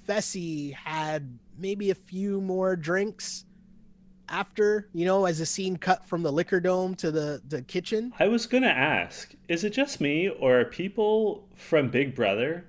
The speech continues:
Speaker 2: particularly bad at holding their booze?
Speaker 1: I think that I think that you drink on Big Brother, but I don't think you drink as excessively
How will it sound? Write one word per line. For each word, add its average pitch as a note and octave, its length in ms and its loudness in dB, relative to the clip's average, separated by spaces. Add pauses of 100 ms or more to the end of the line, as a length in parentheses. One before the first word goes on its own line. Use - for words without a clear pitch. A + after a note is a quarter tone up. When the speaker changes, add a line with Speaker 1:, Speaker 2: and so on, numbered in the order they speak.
(480)
Speaker 2:
particularly C#3+ 920 0
bad A2 340 4
at F#2+ 120 0
holding A2 360 0
their G#2 120 -4
booze? F#2 600 -6 (1160)
Speaker 1:
I D#3+ 260 -2
think D3 500 -4
that C3 400 -4 (920)
I C#3+ 100 -6
think G3 240 -4
that G#3 120 -2
you F3 160 -6
drink C3 540 -6
on D#3 180 -4
Big D#3 220 -6
Brother, E3+ 420 -4 (800)
but C3+ 120 -4
I D3 100 2
don't D#3 200 0
think D3+ 200 -6
you C#3 100 -4
drink C3 420 -8
as B2+ 280 -10
excessively E3 880 -8